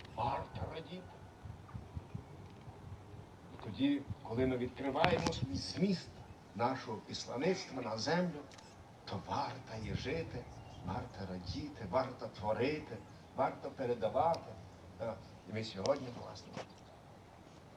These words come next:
на фоні такого прекрасного неба,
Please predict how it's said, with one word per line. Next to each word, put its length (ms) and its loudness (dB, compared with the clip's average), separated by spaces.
на 120 0
фоні 520 8
такого 240 -2
прекрасного 800 0
неба, 380 4